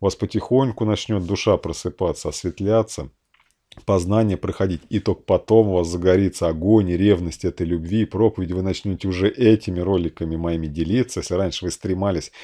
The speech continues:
и меня плевали, и оскорбляли, и унижали, обижали тем, что я дурак, проповедуя это, и вы в Писании столько находили стихов. Когда вы покаетесь, перемените свою жизнь, конечно, не сразу, потом вы сами начнёте, когда вы просветлеете, прозреете, вы будете в шоке, потому что теперь вы сами другим пытаетесь то же самое доказать.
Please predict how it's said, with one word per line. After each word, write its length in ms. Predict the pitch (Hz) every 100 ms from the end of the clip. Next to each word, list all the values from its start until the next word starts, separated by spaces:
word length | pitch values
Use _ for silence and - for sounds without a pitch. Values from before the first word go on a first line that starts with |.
| - -
и 80 | 98
меня 260 | 98 98 87
плевали, 640 | 101 101 104 98 87 76 - - _ -
и 60 |
оскорбляли, 760 | 90 - 101 92 95 95 82 80
и 60 | 82
унижали, 640 | 87 90 90 95 87 85
обижали 600 | 80 85 101 139 117 78
тем, 200 | - 76
что 180 | - 87
я 240 | 85 80 - - _
дурак, 460 | 87 101 98 85 -
проповедуя 680 | 87 78 92 87 82 80 -
это, 560 | 120 139 139 - 71 _ -
и 120 | 95
вы 100 | 92
в 80 | -
Писании 400 | 95 - 95 85
столько 320 | - 95 -
находили 380 | 80 - 82 80
стихов. 460 | 76 - - 90 -
Когда 240 | 90 92
вы 120 | 90
покаетесь, 640 | - 87 - 120 113 - -
перемените 480 | 92 90 95 85 -
свою 180 | 87 80
жизнь, 340 | 90 120 107 - - - -
конечно, 400 | 95 90 - 87
не 80 | 85
сразу, 380 | 92 117 101 85
потом 340 | 92 - 92
вы 100 | 90
сами 360 | - 113 117 95
начнёте, 320 | 90 - 87
когда 140 | 90 90
вы 60 |
просветлеете, 760 | 80 87 - 85 90 110 101 -
прозреете, 760 | - 82 71 85 120 110 - 80
вы 80 | 80
будете 320 | 85 82 82
в 60 | -
шоке, 340 | 135 127 -
потому 160 | 98 82
что 100 | 92
теперь 140 | 85
вы 80 | 90
сами 320 | - 110 92
другим 440 | 82 87 85 123 104
пытаетесь 400 | 90 95 82 -
то 120 | 92
же 80 | -
самое 340 | 104 92 85
доказать. 460 | 82 - 92 90